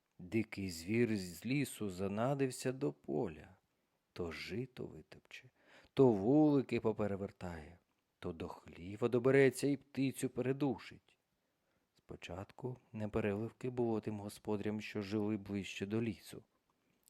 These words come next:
а згодом лісовий звір так розгулявся, що навіть за білого дня посеред села можна було натрапити на лисицю, яка несла в зубах упійманого півня, чи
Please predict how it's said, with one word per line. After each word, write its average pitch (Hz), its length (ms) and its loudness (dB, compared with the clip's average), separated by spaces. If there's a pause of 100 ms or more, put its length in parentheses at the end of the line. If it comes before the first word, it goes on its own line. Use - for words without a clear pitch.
а - 140 -8
згодом 113 560 -2 (500)
лісовий 101 520 0
звір 101 540 -4 (680)
так 127 380 -8
розгулявся, 85 960 -10 (460)
що - 320 -2
навіть 175 380 4
за 113 200 4
білого 117 500 6
дня 131 480 2
посеред - 380 -4
села 165 540 -4
можна 151 400 -2
було 165 220 6
натрапити 160 540 2
на 160 140 4
лисицю, 160 880 -2
яка 107 380 2
несла 123 420 -2
в 117 40 0
зубах 127 380 2
упійманого 147 540 -2 (120)
півня, 69 500 -8 (500)
чи 95 400 -6